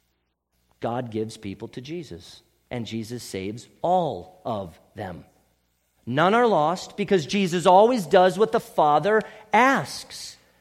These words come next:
Now, next week, we're gonna hit on this more. All right? So I, I'm stirring it up a little bit. Some of you might have questions. Email 'em.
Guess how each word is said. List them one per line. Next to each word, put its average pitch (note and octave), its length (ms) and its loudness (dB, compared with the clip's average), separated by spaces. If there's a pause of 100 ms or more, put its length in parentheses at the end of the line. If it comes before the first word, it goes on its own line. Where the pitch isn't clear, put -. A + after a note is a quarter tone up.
(880)
Now, F3+ 200 4
next G3+ 340 0
week, B3 200 -2
we're A3 120 -2
gonna G3 180 0
hit F#3+ 280 0
on A3 200 0
this G#3+ 220 -6
more. F3 420 -2 (600)
All B2 120 -6
right? F#3 300 -2
So D#3+ 120 -6
I, D3 240 -4
I'm C3 100 -8
stirring F3 400 -6
it F#3+ 80 -2
up F#3+ 180 2
a F#3+ 40 -2
little F#3 180 0
bit. F#3+ 300 2
Some C3+ 160 -10
of C3+ 80 -8
you C#3+ 120 -6
might D#3 200 -4
have D#3 160 -2
questions. F#3 640 -6
Email B2 520 -8
'em. B2 180 -10